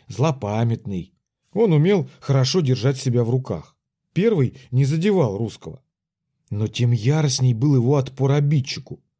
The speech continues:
Тут уж Галсан себя не жалел. Иногда Ахнарь думал, всегда ли эти воры будут в шайке или захотят еще как-нибудь пожить.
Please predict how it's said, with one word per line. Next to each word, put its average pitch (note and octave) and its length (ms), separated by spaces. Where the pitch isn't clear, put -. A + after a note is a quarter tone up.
Тут C3 300
уж C#3+ 140
Галсан B2+ 480
себя A2+ 340
не G#2 100
жалел. G2 540
Иногда B2+ 440
Ахнарь G3+ 300
думал, C3 480
всегда D#3+ 520
ли C3 140
эти C3+ 160
воры D#3+ 440
будут F#3+ 340
в - 60
шайке A#2+ 500
или C3 160
захотят C3 480
еще F3+ 240
как-нибудь D3 480
пожить. C#3+ 480